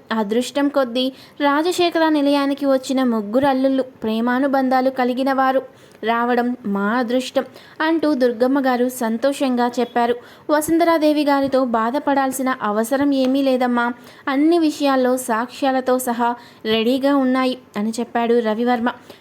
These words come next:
"నాకు తెలిసి మన మీదకు త్వరలోనే దండెత్తుతారు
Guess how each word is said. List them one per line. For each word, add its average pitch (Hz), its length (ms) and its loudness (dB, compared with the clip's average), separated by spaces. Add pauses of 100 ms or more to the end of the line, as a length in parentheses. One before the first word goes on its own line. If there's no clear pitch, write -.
"నాకు 226 340 -2
తెలిసి 269 540 0 (240)
మన 269 200 2
మీదకు 285 500 2
త్వరలోనే 247 640 0
దండెత్తుతారు 247 800 -2